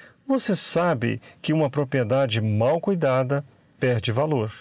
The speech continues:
Você cuida mais do seu carro do que do seu filho? Se cuidar das relações pessoais e profissionais, como faz com a relação com seu filho,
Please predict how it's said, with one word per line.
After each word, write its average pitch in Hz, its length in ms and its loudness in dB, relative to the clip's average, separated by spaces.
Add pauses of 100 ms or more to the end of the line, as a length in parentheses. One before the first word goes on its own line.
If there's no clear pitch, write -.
(880)
Você 269 240 0
cuida 196 300 0
mais 151 320 2
do 123 120 -2
seu 127 280 0
carro 156 480 0
do 107 160 -2
que 139 120 -2
do 117 120 -2
seu 143 180 -2
filho? 156 500 -2 (1000)
Se - 180 -2
cuidar 190 420 0
das 156 180 0
relações 160 580 0
pessoais 135 1000 -2 (120)
e 123 100 0
profissionais, 131 1300 0 (720)
como 170 260 2
faz 135 540 0
com 135 160 -2
a 131 40 2
relação 143 540 0
com 127 140 -2
seu 120 160 -2
filho, 117 500 -2